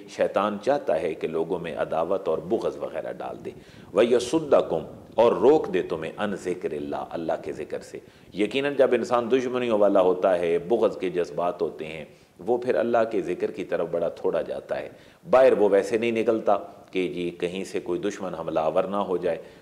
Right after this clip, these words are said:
تو بہت ساری چیزیں اس کے راستے میں رکاوٹ ہوتی ہیں کہ بندہ اللہ کے ذکر کی طرف چلا جائے۔ تو یہ شیطان چاہتا ہے کہ تمہیں اللہ کے ذکر سے روک دے۔ وَعَنِ الصَّلَاةِ، اور شیطان چاہتا ہے کہ تمہیں نماز سے روک دے۔ فَهَلْ أَنْتُمْ مُنْتَهُونَ، اب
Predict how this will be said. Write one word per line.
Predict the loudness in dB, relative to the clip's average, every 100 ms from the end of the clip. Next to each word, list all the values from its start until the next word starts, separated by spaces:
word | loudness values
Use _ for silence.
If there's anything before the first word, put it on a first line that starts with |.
| -4
تو | -2
بہت | 4 6 6
ساری | 4 2 2 2 -2 -4 -6
چیزیں | -6 -2 -4 -4 -6
اس | -8
کے | -4 0
راستے | 0 0 -4 -4
میں | -2
رکاوٹ | -4 0 2 2 0
ہوتی | -4 -8 -12
ہیں | -12 -14 -16 -6
کہ |
بندہ | -4 -2 0
اللہ | 0 -2 -4
کے | -6
ذکر | -8 -8
کی | -10 -10
طرف | -10 -10
چلا | -10 -12 -12
جائے۔ | -14 -20 -20 _ -20 -20 _
تو | -2
یہ | 2
شیطان | 2 4 4 4 2
چاہتا | 0 -2 2
ہے | 2
کہ | 2 -2
تمہیں | -2 -2
اللہ | -2 -2
کے | -4
ذکر | -8 -6 -8
سے | -4 -4
روک | -4 -4
دے۔ | -4 -4 -6 0
وَعَنِ | 2 2 -2
الصَّلَاةِ، | -4 -4 -4 0 0 0
اور | -2 -2
شیطان | -2 -4 -2 -4 -4
چاہتا | -6 -2 -2
ہے | -2
کہ | -6 -8
تمہیں | -8 -8
نماز | -6 -4 -4
سے | -6
روک | -6 -6 -8
دے۔ | -16 -18 _ -20 0
فَهَلْ | 4 6 6 4
أَنْتُمْ | 0 0 0
مُنْتَهُونَ، | 0 2 2 4 2 -2 -12 -20 -20 -20 -20 -14 0
اب | 2